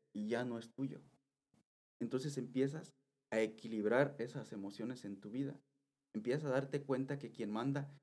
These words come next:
eres tú, no las emociones. Y entonces ya no tomas esa acción y empiezas a cambiar y a transformar tu vida. Yo recuerdo que cuando estaba chico, que, que estaba en México, había un anuncio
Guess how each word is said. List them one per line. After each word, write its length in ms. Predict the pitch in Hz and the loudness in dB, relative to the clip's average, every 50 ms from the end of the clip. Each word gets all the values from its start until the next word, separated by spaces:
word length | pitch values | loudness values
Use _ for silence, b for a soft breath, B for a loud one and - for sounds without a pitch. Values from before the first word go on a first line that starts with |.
| _ _ _ - | _ _ _ 4
eres 360 | 107 120 131 127 - - - | 4 4 4 2 -2 -6 -8
tú, 220 | - 135 143 147 139 - - _ _ _ _ _ _ _ _ - | -4 -4 -4 -4 -6 -12 -20 _ _ _ _ _ _ _ _ -2
no 220 | 107 107 110 131 | 0 2 4 4
las 240 | 147 139 127 - - | 2 2 0 -4 -8
emociones. 600 | 92 95 98 98 - - 104 92 90 90 90 - - _ _ - _ _ _ _ _ _ - | -8 -8 -8 -10 -10 -8 -8 -6 -6 -6 -8 -10 -14 _ _ -20 _ _ _ _ _ _ -4
Y 40 | 117 | -4
entonces 280 | 113 110 127 135 139 139 | -2 0 0 0 0 2
ya 100 | 143 143 | 2 2
no 140 | 147 139 143 | 2 2 0
tomas 380 | - 139 143 143 135 139 - - | 0 0 2 2 0 -2 -4 -8
esa 320 | 123 123 - - 117 107 | -8 -8 -8 -8 -10 -8
acción 500 | 107 87 - - - - 135 135 - - - - _ _ _ _ _ _ _ _ _ _ - | -10 -10 -12 -10 -4 -2 -2 -2 -2 -4 -10 -16 _ _ _ _ _ _ _ _ _ _ -6
y 60 | 117 | -4
empiezas 340 | 110 107 131 135 139 139 - | -2 0 -2 -2 -2 -4 -8
a 100 | 117 - | -10 -8
cambiar 460 | - 104 101 101 110 117 123 131 135 | -6 -6 -4 0 2 2 2 2 0
y 60 | 120 | -2
a 100 | 110 - | -4 -4
transformar 640 | - 101 95 98 - - 98 98 101 107 110 110 - - | -6 -8 -10 -10 -10 -10 -8 -6 -6 -6 -6 -8 -8 -12
tu 100 | - 110 | -10 -8
vida. 260 | 123 131 127 123 - - _ _ _ _ _ _ _ _ _ _ _ - | -6 -6 -8 -8 -10 -16 _ _ _ _ _ _ _ _ _ _ _ 2
Yo 80 | - 135 | 4 4
recuerdo 360 | - - - 160 156 175 175 | 4 4 4 4 6 6 4
que 80 | - 139 | 2 0
cuando 220 | - 123 117 113 | 0 0 0 0
estaba 520 | - - 131 135 151 151 147 135 113 - - - - - - | 0 2 4 4 6 8 8 6 6 4 0 -6 -12 -18 -14
chico, 480 | - - - - - 151 - - - - | -12 -12 -8 -2 0 0 0 0 -2 -10
que, 300 | - - 104 101 - - | -6 -4 -4 -4 -4 -6
que 80 | - 113 | -8 -10
estaba 340 | 107 - - 127 131 139 135 | -8 -4 0 2 4 4 4
en 140 | 117 117 | 4 2
México, 500 | 110 110 117 117 - - - 165 170 - - b b b b b b b _ - - - | 2 0 -2 -4 -6 -6 -4 -4 -4 -4 -6 b b b b b b b _ -20 -8 -4
había 280 | 101 104 104 117 127 | -2 2 4 4 6
un 160 | 139 147 151 | 6 6 6
anuncio 640 | 147 135 120 120 127 135 139 139 - 160 165 165 - | 6 4 4 4 4 4 4 4 2 -4 -6 -6 -6